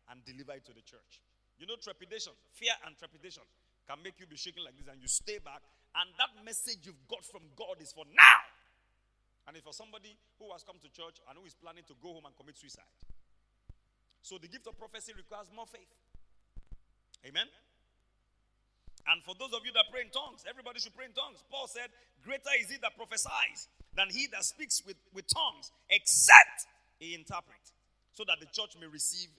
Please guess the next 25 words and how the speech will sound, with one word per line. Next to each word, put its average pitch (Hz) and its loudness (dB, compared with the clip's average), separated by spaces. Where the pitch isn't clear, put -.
a 147 -16
define." 139 -20
That's 156 -20
in 156 -20
First 170 -20
Corinthians 151 -20
fourteen 147 -20
five. 113 -20
Don't 220 -12
just 185 -16
give 180 -16
a 156 -18
message 180 -16
in 160 -20
tongues. 165 -16
W-, 180 -20
don't, 196 -18
don't 220 -8
just 196 -14
also 202 -14
pray 196 -12
in 151 -20
tongues 170 -12
if 208 -18
it's 180 -18